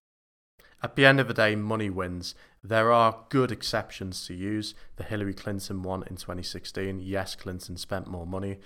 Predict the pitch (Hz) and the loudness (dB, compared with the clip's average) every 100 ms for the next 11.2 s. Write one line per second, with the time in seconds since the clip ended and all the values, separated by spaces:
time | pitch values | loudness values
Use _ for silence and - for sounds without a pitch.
0 | - - - - - 151 139 - 120 95 | -20 -20 -10 -8 6 8 8 6 0 0
1 | 95 - 127 117 113 107 101 101 98 98 | 0 0 2 2 0 -2 -2 -4 -4 -6
2 | 98 - 123 123 127 - - 101 107 110 | -8 0 2 2 0 -10 -10 -4 2 2
3 | - - - 139 - 123 113 110 120 101 | 2 0 0 -2 0 0 0 0 0 0
4 | 110 107 - 104 98 95 101 120 131 127 | -2 -2 -4 -4 -2 -2 -2 -2 -4 -6
5 | - - _ _ - - 127 120 117 101 | -12 -16 _ _ -8 4 8 8 4 -2
6 | 95 101 123 - 98 95 95 95 92 - | -2 -4 -4 -4 -4 -2 0 0 -2 -6
7 | - - 110 - - 95 95 92 - 110 | -8 -2 -2 -2 -4 -4 -2 -4 -2 0
8 | 104 87 92 110 - - 113 104 98 95 | 0 -2 -4 -6 -8 -4 -2 0 -2 -4
9 | - 95 - 98 98 95 - - 107 98 | -10 -10 -8 -6 -6 -8 -16 -20 -10 -4
10 | 98 98 95 95 92 - - 104 90 - | -2 -2 -4 -4 -4 -6 -6 -4 -4 -6
11 | 87 85 | -8 -8